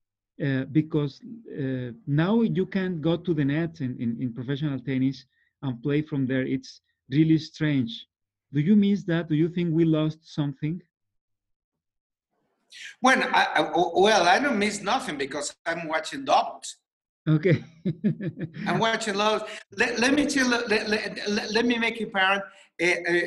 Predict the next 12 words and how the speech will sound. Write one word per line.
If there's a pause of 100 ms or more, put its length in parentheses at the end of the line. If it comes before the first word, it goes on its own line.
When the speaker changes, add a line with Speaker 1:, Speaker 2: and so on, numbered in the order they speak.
(260)
Speaker 2:
be,
uh,
we (300)
talk
about
Osuna. (400)
Uh, (100)
we
have
the (220)
A, (200)
uh,